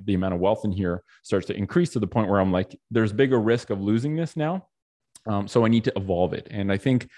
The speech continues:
everyone should be learning, uh, at their own pace based on their own perspective of how precious is their Bitcoin to them. Um, and, you know, I hope this gets critiqued.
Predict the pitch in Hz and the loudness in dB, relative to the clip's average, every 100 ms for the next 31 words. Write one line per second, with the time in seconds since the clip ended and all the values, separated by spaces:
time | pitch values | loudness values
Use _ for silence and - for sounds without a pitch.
0 | - - - _ _ - 139 151 156 156 | -20 -20 -20 _ _ -2 2 4 4 2
1 | 131 120 120 120 120 123 117 _ _ 110 | 0 0 2 2 0 -2 -8 _ _ -2
2 | 107 98 107 107 104 120 135 113 151 - | 0 0 -2 0 0 0 0 -2 -2 -10
3 | _ - 107 107 113 101 98 98 98 95 | _ -4 -4 -4 -2 0 2 0 -2 -6
4 | _ 104 104 104 107 107 104 104 95 - | _ -2 0 2 2 2 0 -2 -6 -12
5 | _ - 117 220 220 82 - - 98 - | _ -8 0 0 0 -4 -4 -8 -6 -2
6 | 113 113 110 - 92 101 92 95 85 131 | -2 0 -2 -2 -6 -4 -2 0 0 0
7 | - 87 82 95 117 82 - - - - | 2 -2 0 2 2 2 -4 -18 -20 -20
8 | _ 98 92 90 92 - 104 101 98 101 | _ 0 2 2 -2 -2 0 2 2 0
9 | 101 - 151 160 147 180 190 - 117 123 | -2 0 2 2 2 2 0 0 -2 0
10 | 123 117 - 113 113 87 | -4 -4 -10 -6 -4 -4